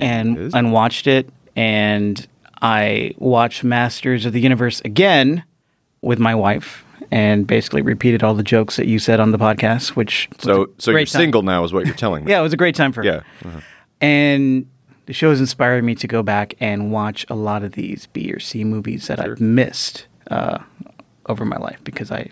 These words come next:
Speaker 1: I enjoy the good movies. Um,
Speaker 2: What's that like?
Speaker 1: It's all right.
Speaker 2: Liking good movies?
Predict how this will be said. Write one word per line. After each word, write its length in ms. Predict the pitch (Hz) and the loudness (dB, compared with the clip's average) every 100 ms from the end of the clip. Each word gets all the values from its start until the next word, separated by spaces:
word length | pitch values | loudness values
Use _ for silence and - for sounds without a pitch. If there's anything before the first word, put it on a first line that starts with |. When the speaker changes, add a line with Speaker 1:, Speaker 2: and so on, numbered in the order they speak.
| - | -10
Speaker 1:
I 120 | 113 | -6
enjoy 260 | 107 104 110 | -4 -4 -4
the 60 | |
good 180 | - 131 | 0 2
movies. 360 | 131 107 131 - _ _ _ _ _ _ - | 2 0 -10 -20 _ _ _ _ _ _ 0
Um, 560 | 120 117 113 110 107 - | 2 4 2 0 -4 -4
Speaker 2:
What's 180 | 175 | -2
that 160 | 110 135 | 0 0
like? 180 | 87 78 _ _ - - - _ _ _ _ | 0 -6 _ _ -20 -20 -20 _ _ _ _
Speaker 1:
It's 100 | - - | -6 -2
all 80 | 110 | 0
right. 200 | 110 - | -2 0
Speaker 2:
Liking 280 | 98 92 | 2 2
good 180 | 85 92 | 2 2
movies? 400 | 85 87 85 85 | 2 2 2 -2